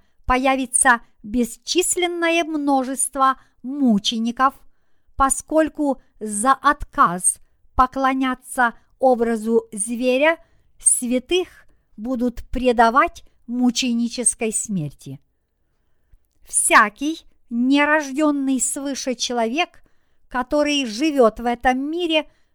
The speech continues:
будет дрожать от страха перед смертью –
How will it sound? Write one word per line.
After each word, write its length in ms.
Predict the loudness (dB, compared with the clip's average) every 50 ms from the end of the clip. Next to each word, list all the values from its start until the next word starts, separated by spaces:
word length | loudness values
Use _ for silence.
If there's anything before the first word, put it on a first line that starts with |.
| _ _
будет 500 | -8 -4 -4 -2 0 -2 -2 -4 -6 -12 -14
дрожать 800 | -10 -4 -2 0 0 2 0 0 0 2 2 2 2 -2 -8 -20 _ _ _ _ _ _
от 240 | -6 -4 -4 -4 -4
страха 680 | -6 -6 -6 -4 -4 -4 -4 -4 -6 -6 -8 -8 -8 -10 -16 _ _ _ _
перед 300 | -6 -4 -4 -4 -6 -4
смертью – 760 | -4 -4 -4 -2 -2 -4 -4 -4 -6 -10 -14 -12 -10 -10 -10